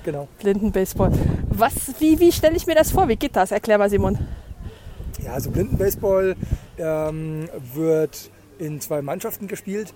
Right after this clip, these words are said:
Speaker 1: und ein Team besteht, besteht aus fünf Spielern. Und, ähm, der Ausgangspunkt beim Blindenbaseball ist die sogenannte Homeplate. Das ist so eine quadratische Gummiplatte, die auf dem Boden liegt. Und, ähm,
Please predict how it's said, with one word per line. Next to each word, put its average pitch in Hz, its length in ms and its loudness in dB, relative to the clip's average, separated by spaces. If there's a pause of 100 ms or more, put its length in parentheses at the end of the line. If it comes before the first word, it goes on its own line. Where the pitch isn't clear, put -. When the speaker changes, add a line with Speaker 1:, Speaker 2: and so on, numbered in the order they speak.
(280)
Speaker 1:
und 156 360 -6
ein 151 180 -6
Team 175 200 -10
besteht, 170 480 -6
besteht 156 280 -4
aus 147 140 -4
fünf 143 220 -10
Spielern. 220 440 -6 (380)
Und, 165 360 -4
ähm, 156 440 -8
der 147 140 -4
Ausgangspunkt 196 560 -6
beim 180 120 -2
Blindenbaseball 175 640 -4
ist - 140 -6
die 165 40 -10
sogenannte 151 460 -4
Homeplate. 143 460 -4 (320)
Das 131 160 -10
ist 156 160 -6
so 170 100 -4
eine 151 140 -6
quadratische 151 880 -4
Gummiplatte, 190 500 -2
die 151 120 -2
auf 135 160 -2
dem 135 120 -10
Boden 190 300 -2
liegt. 208 280 -10 (460)
Und, 156 420 -4
ähm, 147 480 -4